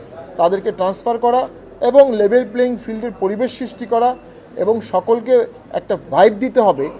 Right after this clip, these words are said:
যদি কেউ পক্ষপাতদুষ্ট আচরণ করে তাহলে তার ক্যারিয়ারে এটা একটা স্টিগমা হবে,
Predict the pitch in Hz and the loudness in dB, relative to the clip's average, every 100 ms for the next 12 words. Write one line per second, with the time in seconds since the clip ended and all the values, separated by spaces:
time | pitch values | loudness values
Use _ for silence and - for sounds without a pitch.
0 | - - 180 185 226 233 233 208 - 254 | -18 -16 -10 -4 4 4 4 0 2 2
1 | 262 240 185 233 196 214 208 190 175 254 | 2 0 0 2 2 -2 -2 0 2 2
2 | 302 - - - 175 196 247 - 175 208 | 0 -12 -14 0 4 4 2 2 2 2
3 | 269 - - 190 185 208 214 269 311 - | 0 -12 2 2 4 2 2 0 -4 -14
4 | 156 185 202 185 - 185 208 233 233 269 | -8 -8 -8 -10 -10 -8 -4 -2 2 0